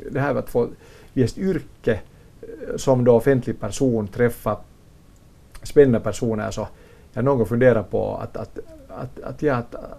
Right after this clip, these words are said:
att när det uppstår den här frågan att vem är nu den liksom, vem, vem är det häftigaste, eh, typen, vilket är det häftigaste namn du har liksom någonsin fått träffa, så slog mig en dag att ja, faktiskt, hör du, det finns en bra story.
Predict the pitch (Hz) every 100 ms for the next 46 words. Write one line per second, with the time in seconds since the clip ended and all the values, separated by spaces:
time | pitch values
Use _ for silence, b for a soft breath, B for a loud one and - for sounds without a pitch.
0 | - - - - - - 147 - 120 113
1 | 147 127 110 107 - - 208 233 143 131
2 | 131 120 - 117 110 B B B B B
3 | - - 214 233 - 151 131 - - -
4 | - - 214 214 127 190 196 113 98 -
5 | 117 107 - - 110 65 64 69 95 135
6 | 80 - - - B B B B - 143
7 | 117 - 110 156 202 131 110 147 147 101
8 | 92 113 117 131 113 95 85 95 - -
9 | 110 117 92 - 98 - b b b -
10 | 104 - 110 98 - 98 110 - b b
11 | b - 139 107 110 110 107 131 180 190
12 | 104 - 160 - 95 - 110 120 - -
13 | 139 - 170 101 104 107 92 - 113 85
14 | 139